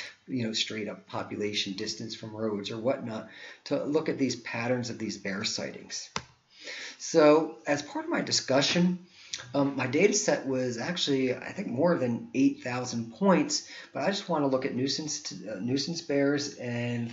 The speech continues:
threats to people and property. So I queried out more than thirty-five hundred category three bears, which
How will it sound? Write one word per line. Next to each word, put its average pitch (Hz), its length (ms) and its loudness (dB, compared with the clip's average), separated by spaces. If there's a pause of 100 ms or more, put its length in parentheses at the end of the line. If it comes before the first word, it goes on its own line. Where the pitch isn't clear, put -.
threats 139 260 -2
to - 80 -10
people 123 320 -4
and 110 120 -8
property. 143 640 -2 (220)
So - 240 2
I 170 140 2
queried 165 720 4
out 135 480 8 (260)
more 131 220 4
than 120 140 -2
thirty-five 131 640 0
hundred 123 480 -2
category 120 600 -2
three 113 240 -4
bears, 139 480 6
which 127 420 0